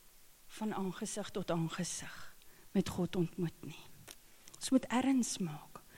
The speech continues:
met God se vuur. Daai twee manne wat dood neergeslaan het, het hulle God se vuur in hulle lewe gehad? No ways. Die mense in Handelinge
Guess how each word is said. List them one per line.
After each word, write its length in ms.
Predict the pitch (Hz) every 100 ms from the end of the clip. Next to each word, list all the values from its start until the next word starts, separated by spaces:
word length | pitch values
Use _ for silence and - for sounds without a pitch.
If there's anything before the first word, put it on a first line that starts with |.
| -
met 180 | - 202
God 240 | - 196 -
se 120 | 196
vuur. 520 | - - 180 170 - - - - - - - - - - - - -
Daai 220 | - 240 269
twee 200 | 320 320
manne 300 | 262 247 277
wat 180 | 254 247
dood 260 | 220 254 254
neergeslaan 760 | 254 247 247 233 - 226 214 220
het, 160 | 226 - - - - - - -
het 120 | 226 285
hulle 140 | 285
God 260 | - 311 -
se 100 | 294
vuur 360 | - 294 294
in 80 | 277
hulle 240 | 254 233 220
lewe 380 | 208 226 262
gehad? 520 | 247 - 190 175 - - - - - - - - - - - - - - - - - - - - - - - - - - -
No 180 | 233 208
ways. 400 | 170 170 - - - - - - - - - - - - - - - - -
Die 120 | 269
mense 400 | 247 240 277 -
in 120 | 320 240
Handelinge 500 | 220 269 277 254